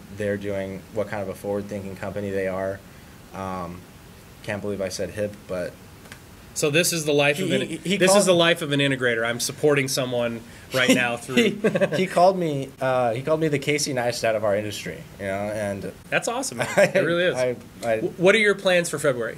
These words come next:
Speaker 2: So the, what are your
Speaker 1: I told Mary that I'm not traveling at all for business for February. And this is technically January thirty-first, <laughs> so it is true.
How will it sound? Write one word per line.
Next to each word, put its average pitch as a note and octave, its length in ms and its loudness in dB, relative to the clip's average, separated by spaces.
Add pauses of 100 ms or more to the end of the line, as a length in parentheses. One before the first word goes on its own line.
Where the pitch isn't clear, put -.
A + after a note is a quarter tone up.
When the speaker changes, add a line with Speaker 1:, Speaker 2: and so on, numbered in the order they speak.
Speaker 2:
So C#3 360 4
the, C3 420 0
what C#3+ 180 2
are D3+ 60 4
your B2+ 480 0 (220)
Speaker 1:
I C3 80 2
told F#3 500 4 (180)
Mary C3 400 2
that A2+ 160 2
I'm G#2 200 -2
not A2 240 -2
traveling A2+ 400 -2
at G2 80 -2
all F#2 140 -2
for G2+ 100 -12
business F2 380 -8
for F#2+ 80 -12
February. E2 500 -8 (1000)
And G2+ 80 -8
this G2+ 120 -4
is G#2 100 -8
technically A2+ 360 -4
January G#2+ 460 -2
thirty-first, G#2 580 -2
<laughs> - 80 0
so D3+ 160 2
it C#3 160 -4
is D3 240 -6
true. A2+ 360 -4